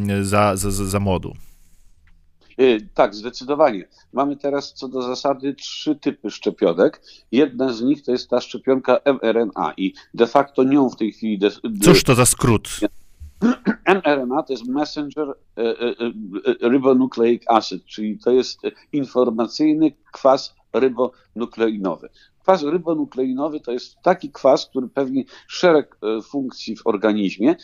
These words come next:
Speaker 2: Między innymi ten M R N A służy do tego, żeby wynieść z jądra komórkowego na zewnątrz informacje, jak ma być zbudowane białko. To jest po prostu zapis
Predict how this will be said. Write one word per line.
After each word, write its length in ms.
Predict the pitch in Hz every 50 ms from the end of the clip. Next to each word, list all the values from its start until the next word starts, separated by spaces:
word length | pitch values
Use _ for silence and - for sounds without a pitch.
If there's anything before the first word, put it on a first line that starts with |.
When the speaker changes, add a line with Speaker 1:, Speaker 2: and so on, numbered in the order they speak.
| - - -
Speaker 2:
Między 440 | 127 143 170 214 226 208 165 143 156
innymi 400 | 127 135 147 151 151 147 131 110
ten 180 | - 123 113 117 -
M 200 | 165 196 202 165
R 180 | 156 147 120
N 100 | 123 110
A 180 | 107 120 160 - _ _ _
służy 360 | - - - 185 185 170 165
do 120 | 143 143 135
tego, 300 | - 165 160 156 156 143
żeby 320 | 120 135 120 117 117 104 - _ _ -
wynieść 920 | - 107 113 110 120 220 214 156 127 101 90 - - - - - _ _ _ _ - 98
z 200 | 95 - - -
jądra 520 | - - - - - 160 196 185 180 175 175
komórkowego 880 | 175 160 151 151 151 139 - 139 131 117 117 113 101 92 120 170 214 - _ _ _ _ _ _ _ _ _ _ _ _ -
na 240 | 92 117 156 175
zewnątrz 600 | 143 131 156 143 113 110 120 147 190 240 - - _ _ _ _ -
informacje, 800 | 202 190 170 - - 131 135 139 147 170 185 175 - - 151 151
jak 140 | 151 123 120
ma 120 | 135 131
być 180 | 123 123 107 104
zbudowane 560 | 107 104 110 101 113 101 110 107 104 107 98
białko. 380 | 87 92 85 80 - - - - _ - -
To 60 | 143
jest 100 | 135 -
po 120 | - 139
prostu 320 | 143 196 196 190 - 170 - - _ -
zapis 580 | 107 107 107 160 185 202 - - 196 - -